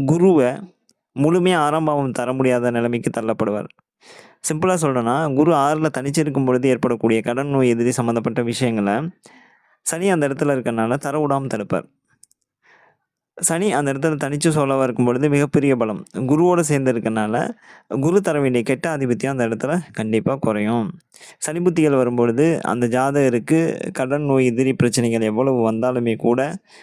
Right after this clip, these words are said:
ஆறாம் பாவகத்தை எதிர்த்து அந்த சனி போராடி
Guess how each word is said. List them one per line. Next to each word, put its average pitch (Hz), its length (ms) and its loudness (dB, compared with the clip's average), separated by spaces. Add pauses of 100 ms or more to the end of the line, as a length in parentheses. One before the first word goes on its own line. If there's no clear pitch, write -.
(180)
ஆறாம் 156 360 0
பாவகத்தை 127 540 0 (280)
எதிர்த்து 160 500 -2
அந்த 120 160 -2
சனி 127 240 -2
போராடி 120 540 0